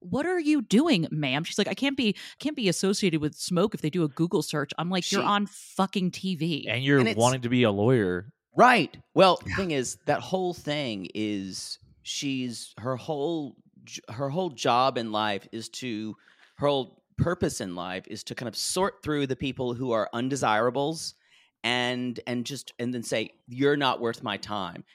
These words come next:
Speaker 2: and then to punish the people who are in prison. It's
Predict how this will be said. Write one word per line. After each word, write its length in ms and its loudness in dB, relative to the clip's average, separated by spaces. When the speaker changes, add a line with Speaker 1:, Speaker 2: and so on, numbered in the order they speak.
Speaker 2:
and 140 0
then 100 0
to 80 -4
punish 520 0
the 100 -6
people 320 -4
who 140 -6
are 100 -2
in 100 -4
prison. 380 -8
It's 240 -10